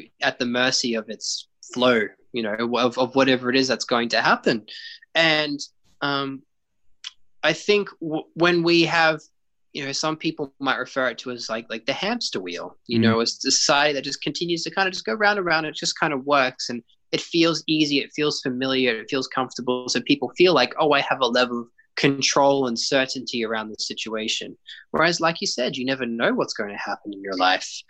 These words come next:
Speaker 1: um, for, for good or for bad. Um, now, for many people, they, the, the unknown represents bad. You know, it's like, I plan and, and strive for the good things to happen in my life. Like, that's how the good things happen. And anything that is unplanned means it's bad.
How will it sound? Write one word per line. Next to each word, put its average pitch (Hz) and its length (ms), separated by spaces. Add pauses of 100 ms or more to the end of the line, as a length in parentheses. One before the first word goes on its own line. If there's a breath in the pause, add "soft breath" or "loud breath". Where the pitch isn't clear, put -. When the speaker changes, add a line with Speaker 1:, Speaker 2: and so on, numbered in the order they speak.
(260 loud breath)
Speaker 1:
um, 104 400
for, 110 480
for 120 160
good 131 260
or 131 120
for 151 140
bad. 156 560 (480)
Um, 113 460 (220)
now, 123 240
for 143 160
many 214 220
people, 135 640
they, 143 260 (140)
the, 143 300
the 143 180
unknown 170 580 (100)
represents 143 760
bad. 127 240 (880)
You 123 140
know, 113 280
it's 135 360
like, 131 240
I 165 200
plan 180 520
and, 139 260 (300)
and 147 180
strive 180 540
for - 80
the 151 100
good 170 240
things 185 240
to 180 80
happen 175 320
in 175 80
my 175 160
life. 190 320
Like, 185 160
that's 151 180
how 151 120
the 139 120
good 147 300
things 165 240
happen. 165 260
And 165 140
anything 175 420
that 147 200
is 139 200
unplanned 175 600
means 139 200
it's - 160
bad. 98 340